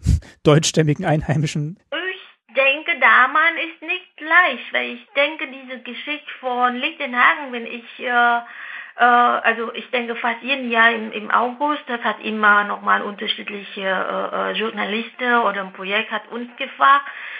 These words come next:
Speaker 2: denn ich, ich lese es immer noch mal weiter und recherchiert oder einfach auch selbst mit den Zeitzeugen im Gespräch. Und ich denke, und auch selbst, ich finde, es ist einfach auch für mich, ich noch, noch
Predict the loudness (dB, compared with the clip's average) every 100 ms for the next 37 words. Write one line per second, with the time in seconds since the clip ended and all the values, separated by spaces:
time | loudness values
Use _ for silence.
0 | -8 -8 -6 -10 -10 -14 -16 -4 2 4
1 | 4 0 -2 -2 2 6 6 4 -2 -2
2 | -2 0 4 6 4 0 -6 -8 -10 -10
3 | -10 -4 -2 -2 -2 -2 0 -2 -2 -2
4 | -2 -2 0 0 0 -10 -16 -14 -16 -14
5 | 0 4 4 2 -2 -2 -6 -14 -14 -14
6 | -10 -10 -2 -2 -2 -6 -20 -20 -20 -20
7 | -16 -12 -10 -12 _ 0 2 2 -6 -8
8 | -4 -6 -6 -4 -2 -2 -6 -18 -16 -8
9 | -6 -6 -8 -12 -16 -4 -4 -2 -4 -4
10 | -4 -12 -12 -12 -16 -10 -10 -10 -20 _
11 | -20 -18 -8 -6